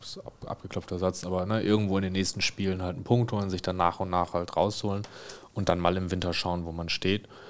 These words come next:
Ähm, ich glaube, so viel früher ist auch so ein Trainereffekt, ne? Das ist eine emotionale Komponente, die kommt halt rein, aber eine sportliche Idee, die wird man da sicherlich dieses Jahr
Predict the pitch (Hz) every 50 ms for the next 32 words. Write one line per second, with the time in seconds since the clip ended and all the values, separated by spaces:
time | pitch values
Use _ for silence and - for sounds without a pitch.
0 | - - - - - 98 90 87 87 87 - - - - 85 85 85 87 82 82
1 | 92 95 104 107 104 - - - - - - 98 92 90 85 78 - - 73 78
2 | - - 90 82 - - 92 87 87 85 82 - - - - - - 87 87 -
3 | 104 113 117 104 - - 87 90 90 90 - - 101 98 104 107 101 - 95 90
4 | 98 95 92 92 90 - - 85 - 87 85 87 87 85 82 - 82 80 71 71
5 | 85 85 80 - - - - 85 87 90 90 78 87 95 92 85 87 92 90 90
6 | 82 82 92 - 90 90 90 87 82 82 87 82 - 87 82 82 - 90 85 82
7 | 80 - - 85 80 80 78